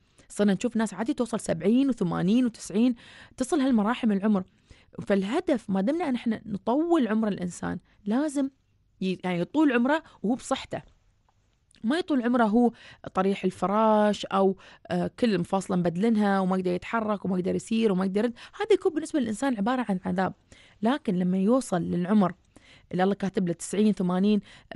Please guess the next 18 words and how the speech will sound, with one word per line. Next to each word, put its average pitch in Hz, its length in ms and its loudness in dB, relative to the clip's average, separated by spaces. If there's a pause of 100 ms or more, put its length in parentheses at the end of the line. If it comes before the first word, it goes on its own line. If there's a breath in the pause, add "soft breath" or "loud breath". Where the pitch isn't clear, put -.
(180)
أو 226 80 4
شيء 233 140 -2
طبعًا 185 220 0
بفضل 190 300 0
من 180 140 2
الله 202 260 0
أولًا، 196 400 2 (140)
بعدين 190 380 2 (220 loud breath)
بفضل 202 260 0
ال-، 180 360 0
ال-، 180 380 -4
الخدمات 196 460 0
الوقائية 185 420 0
الموجودة 190 500 2
والعلاج 190 520 2
وتطور 202 380 0
الطب 196 240 -2
وغيره، 240 300 0